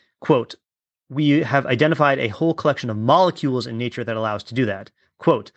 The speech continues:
"Think of these psychoactive molecules as mutagens." Quote, "The encounter of a mind and a plant molecule changes things." End quote. Whereas plants interact with our minds via their molecules,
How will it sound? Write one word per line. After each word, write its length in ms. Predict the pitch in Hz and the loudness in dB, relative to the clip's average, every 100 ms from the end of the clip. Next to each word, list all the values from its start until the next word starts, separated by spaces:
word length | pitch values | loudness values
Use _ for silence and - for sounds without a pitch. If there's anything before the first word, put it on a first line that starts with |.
| - _ | -20 _
"Think 220 | - 175 - | 0 0 2
of 180 | 147 | 0
these 240 | 131 143 131 - | 2 0 0 -2
psychoactive 580 | 160 156 151 131 127 - | 0 2 0 0 -2 -2
molecules 640 | 123 156 156 - 123 113 113 | 2 4 2 0 -2 -2 -4
as 120 | 98 | -2
mutagens." 520 | 151 113 104 104 - _ _ | 0 -2 -6 -14 -20 _ _
Quote, 340 | - 139 107 - - _ | 0 0 0 -18 -20 _
"The 80 | 147 | -8
encounter 380 | 123 170 185 160 | -2 0 0 0
of 80 | |
a 60 | 123 | 0
mind 420 | 123 135 143 156 | 2 4 4 0
and 120 | 123 | -2
a 40 | 120 | -6
plant 280 | - 131 123 | -2 -4 2
molecule 460 | 151 165 139 117 | 2 2 0 -4
changes 320 | 107 135 110 | -2 -4 -4
things." 320 | - 117 - - _ _ | -10 -14 -16 -16 _ _
End 140 | 127 107 | -8 -8
quote. 220 | 113 95 _ _ _ _ - - - - - _ - | -10 -16 _ _ _ _ -14 -14 -16 -20 -20 _ 0
Whereas 260 | 139 151 | 4 4
plants 380 | - - 185 214 | 0 0 0 0
interact 440 | 208 160 143 139 135 | -2 2 2 2 -2
with 120 | 123 | -2
our 100 | 117 | 0
minds 520 | 120 127 117 123 139 | 2 2 2 0 -2
via 340 | - 127 127 120 | 0 2 2 2
their 180 | 113 104 | 0 2
molecules, 720 | 156 202 - 113 104 107 | 2 2 0 -8 -8 -10